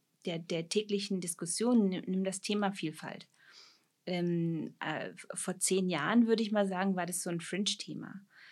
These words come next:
Ähm, heute glaube ich, dass die wirklich erfolgreichen Manager sehr, sehr gezielt und, und strategisch über dieses Thema denken und sprechen und handeln.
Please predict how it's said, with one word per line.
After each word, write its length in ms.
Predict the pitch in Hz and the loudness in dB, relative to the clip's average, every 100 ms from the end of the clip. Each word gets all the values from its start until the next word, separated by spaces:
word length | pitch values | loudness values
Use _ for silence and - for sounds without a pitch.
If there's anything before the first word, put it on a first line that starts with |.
| - - - | -20 -20 -6
Ähm, 320 | 180 175 165 | -4 -2 -2
heute 580 | 185 233 233 247 233 220 | 2 2 2 2 2 0
glaube 320 | - 180 196 | 0 2 2
ich, 100 | 202 | 2
dass 380 | 196 196 - - - | 2 0 -2 -8 -18
die 420 | - 185 - - - | -10 -10 -10 -16 -16
wirklich 440 | - 180 226 247 208 | -8 -2 0 0 0
erfolgreichen 680 | 196 214 214 196 196 196 | 0 0 0 0 -2 -2
Manager 600 | 170 214 247 196 175 185 196 - _ _ _ _ _ 151 | 0 2 2 2 0 -2 -8 -20 _ _ _ _ _ -8
sehr, 460 | 156 208 233 233 | 4 8 8 8
sehr 500 | 196 196 196 190 - - | 6 2 2 2 0 -2
gezielt 880 | 175 - - 220 226 220 214 - _ | -8 -4 0 2 6 6 6 -4 _
und, 260 | 190 185 175 | -2 -2 -2
und 160 | 185 175 | -2 -4
strategisch 560 | - 170 - 202 208 | -6 -8 -4 0 0
über 100 | 190 | 0
dieses 280 | 165 165 170 | -4 -4 -6
Thema 320 | - 165 147 147 - | -4 -4 -4 -8 -2
denken 320 | 165 196 - | 0 2 0
und 180 | 170 170 | -2 -2
sprechen 560 | - - 185 - 220 196 | -2 0 0 2 2 2
und 220 | - - | -2 -2
handeln. 420 | 202 - 175 | 0 0 -6